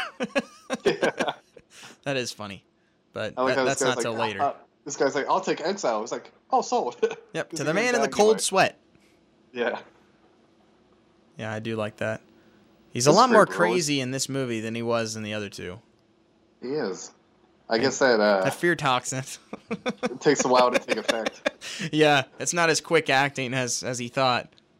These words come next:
Speaker 1: as
Speaker 2: Yeah.
Speaker 1: Batman thought in the first movie.
Speaker 2: Oh, man, this would be a terrible way to go.
Speaker 1: Yeah, I would.
Speaker 2: Yeesh.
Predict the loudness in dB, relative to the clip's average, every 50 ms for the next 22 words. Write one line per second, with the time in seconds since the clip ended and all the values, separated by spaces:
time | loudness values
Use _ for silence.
0 | _ _ _ _ _ _ _ -10 -4 -2 0 2 2 2 2 2 0 -2 0 0
1 | -2 -2 -2 -4 -6 -6 -6 -6 -6 -8 -10 -10 -10 -14 _ _ _ _ _ _
2 | _ _ _ _ _ _ _ _ _ _ _ _ _ _ _ _ _ _ _ _
3 | _ _ _ _ _ _ -2 -2 -2 0 -2 -2 -4 -4 -4 -6 -8 -8 -10 -10
4 | -8 -6 -4 -4 -2 -2 -4 -4 -4 -4 -4 -2 -2 0 -2 -2 -6 -14 _ _
5 | _ _ _ _ _ _ -6 -4 -2 -2 -2 -2 -4 -6 -8 -10 -10 -14 -18 _
6 | _ _ _ _ _ _ _ _ _ _ _ _ _ -6 -4 -4 -4 -6 -8 -12
7 | -14